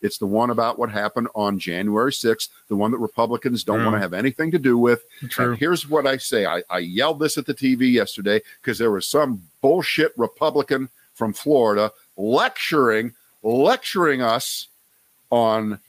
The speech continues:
Speaker 1: what Joe Biden is doing with vaccines and, uh, how he muffed that.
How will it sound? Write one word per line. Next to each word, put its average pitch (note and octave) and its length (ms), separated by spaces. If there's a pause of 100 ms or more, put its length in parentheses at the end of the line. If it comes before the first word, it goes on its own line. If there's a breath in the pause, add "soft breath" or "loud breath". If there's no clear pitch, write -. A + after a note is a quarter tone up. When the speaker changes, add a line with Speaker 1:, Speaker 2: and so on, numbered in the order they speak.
(380 soft breath)
Speaker 1:
what A#2 240
Joe D#3 240
Biden D3 380
is A#2 160
doing C#3 260
with G2+ 140
vaccines E3+ 720
and, A2 240
uh, G2+ 260
how D3 240
he B2+ 120
muffed E3 260
that. D#3+ 200